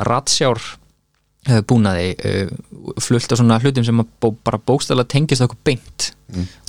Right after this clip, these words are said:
Speaker 2: Þetta endur við ekki að gömlu ratsjárstöðarnar sem að voru hérna út um allt
Speaker 1: Já,
Speaker 2: land?
Speaker 1: bara setja nýjar.
Speaker 2: Já.
Speaker 1: <laughs> Sem miklu minni og, og, hérna,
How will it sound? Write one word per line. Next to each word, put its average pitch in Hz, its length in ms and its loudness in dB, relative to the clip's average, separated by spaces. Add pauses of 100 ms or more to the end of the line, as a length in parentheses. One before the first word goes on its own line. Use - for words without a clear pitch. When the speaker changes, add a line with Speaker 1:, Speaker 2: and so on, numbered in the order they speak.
(480)
Speaker 2:
Þetta 113 240 0
endur 123 200 0
við 117 60 0
ekki 120 80 0
að - 60 0
gömlu 139 200 4
ratsjárstöðarnar 151 800 2
sem 139 100 0
að 143 120 4
voru 147 240 4
hérna 143 260 2
út 143 160 -4
um 143 80 -2
allt 143 80 2
Speaker 1:
Já, 104 80 2
Speaker 2:
land? 147 100 -2
Speaker 1:
bara - 100 -2
setja 113 180 0
nýjar. 160 180 0
Speaker 2:
Já. 127 680 0
Speaker 1:
<laughs> 185 320 -8
Sem 120 100 4
miklu 127 200 4
minni 156 300 0
og, 127 180 4
og, 127 140 4
hérna, 131 280 2